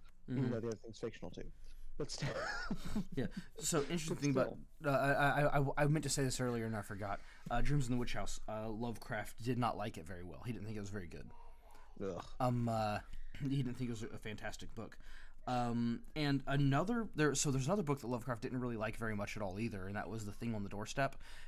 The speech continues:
Speaker 2: uh, which,
Speaker 1: Ugh.
Speaker 2: uh, I think that's the one that we already talked about. Was that the one we talked about? No, we didn't. No, we didn't talk about Thing on the Doorstep. We
Speaker 1: We didn't
Speaker 2: talked
Speaker 1: talk
Speaker 2: about
Speaker 1: about Whispers in Darkness.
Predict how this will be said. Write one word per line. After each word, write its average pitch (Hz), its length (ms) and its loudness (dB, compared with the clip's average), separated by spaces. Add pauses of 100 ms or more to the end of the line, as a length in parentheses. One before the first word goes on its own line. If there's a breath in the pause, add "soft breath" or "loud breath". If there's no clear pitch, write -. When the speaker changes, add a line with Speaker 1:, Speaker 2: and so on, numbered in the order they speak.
(120 loud breath)
Speaker 2:
uh, 127 60 0
which, 131 220 2
Speaker 1:
Ugh. 117 80 2
Speaker 2:
uh, 110 320 4
I 120 80 0
think 139 160 4
that's 123 120 0
the 123 60 0
one 117 60 2
that 107 80 -2
we 107 80 -2
already 95 140 -4
talked 104 260 -4
about. 95 220 -6
Was 135 100 0
that 180 180 0
the 190 60 -2
one 190 160 0
we 208 60 -2
talked 196 240 0
about? 196 320 -2
No, 175 160 8
we 165 80 8
didn't. 180 360 10
No, 165 60 8
we 156 100 6
didn't 160 120 -2
talk 156 100 0
about 120 160 2
Thing 123 100 2
on 110 100 0
the 101 60 -2
Doorstep. 104 480 -2 (320 loud breath)
We 123 60 0
Speaker 1:
We - 40 2
didn't 135 160 6
Speaker 2:
talked 117 120 2
Speaker 1:
talk 123 100 0
Speaker 2:
about 113 480 4
Speaker 1:
about 110 240 -2
Whispers - 300 -8
in 107 60 -2
Darkness. 104 400 -6